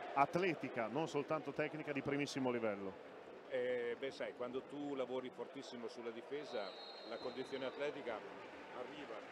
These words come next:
Speaker 2: Non c'è niente di meglio per ottenere condizione atletica di lavorare a livello difensivo, eh, perché questo ovviamente ti dà non solo, eh, condizione ma anche sicurezza, ti dà un atteggiamento mentale molto forte, eh,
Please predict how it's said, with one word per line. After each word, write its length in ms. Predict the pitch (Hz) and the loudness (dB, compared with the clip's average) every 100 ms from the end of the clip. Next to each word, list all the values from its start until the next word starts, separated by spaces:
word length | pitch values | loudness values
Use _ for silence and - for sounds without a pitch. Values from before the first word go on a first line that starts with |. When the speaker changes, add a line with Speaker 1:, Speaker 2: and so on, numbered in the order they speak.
| - - 113 | -12 -10 -8
Speaker 2:
Non 80 | 127 | -8
c'è 120 | 139 143 | -6 -6
niente 260 | 170 160 143 | -6 -6 -8
di 60 | 143 | -6
meglio 300 | 160 160 151 | -4 -2 -2
per 160 | 135 | 0
ottenere 400 | 127 135 143 143 | 0 2 2 2
condizione 460 | 139 131 127 143 135 | 2 0 -2 -2 -2
atletica 400 | 131 160 156 123 | 0 -2 -2 -4
di 100 | 123 | 0
lavorare 600 | 120 123 127 127 120 110 - - - - | 2 4 6 6 6 2 -4 -12 -10 -4
a 40 | 110 | 0
livello 260 | 123 131 | 2 2
difensivo, 760 | 123 123 123 - 147 143 123 104 - - - - - - | 2 -2 -2 -2 -2 4 4 4 -2 -12 -12 -12 -10 0
eh, 580 | 104 107 107 107 104 98 | 4 6 6 4 2 2
perché 240 | 113 113 | 0 0
questo 280 | 110 156 - | 2 2 4
ovviamente 420 | 120 123 143 139 | 2 2 2 0
ti 120 | 113 117 | -2 2
dà 220 | 120 117 | 2 2
non 200 | 123 139 | -2 -4
solo, 460 | - 156 147 120 - - - - - - - - - 110 | 0 2 4 2 0 -10 -12 -12 -12 -12 -12 -12 -6 0
eh, 200 | 113 107 | 2 2
condizione 480 | 127 123 - 165 165 | 0 0 0 0 2
ma 120 | 123 | 2
anche 180 | 123 120 | 2 0
sicurezza, 540 | 120 127 139 131 110 | 2 4 4 2 -2
ti 120 | 110 | -2
dà 220 | 107 110 | 2 2
un 100 | 110 | 2
atteggiamento 500 | 117 117 101 117 113 | 0 -2 0 0 2
mentale 560 | 110 104 120 110 107 98 - - - - - | 2 2 4 4 4 0 -4 -12 -14 -12 2
molto 320 | 127 127 127 | 4 4 4
forte, 420 | 143 139 120 113 | 4 4 2 -2
eh, 440 | 107 101 101 101 | 0 2 2 2